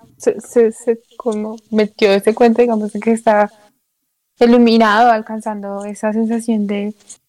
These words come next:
beatitud, y él decía que el problema era que estaba cayendo nuevamente en el mundo material, entonces no había ningún,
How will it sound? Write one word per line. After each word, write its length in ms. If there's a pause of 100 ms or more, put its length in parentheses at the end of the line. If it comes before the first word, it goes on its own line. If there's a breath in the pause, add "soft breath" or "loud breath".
(140)
beatitud, 720 (600)
y 120
él 140
decía 420
que 360
el 140
problema 600 (1040)
era 240
que 100
estaba 340
cayendo 460
nuevamente 540
en 80
el 140
mundo 320
material, 600 (960)
entonces 460
no 140
había 540 (220)
ningún, 500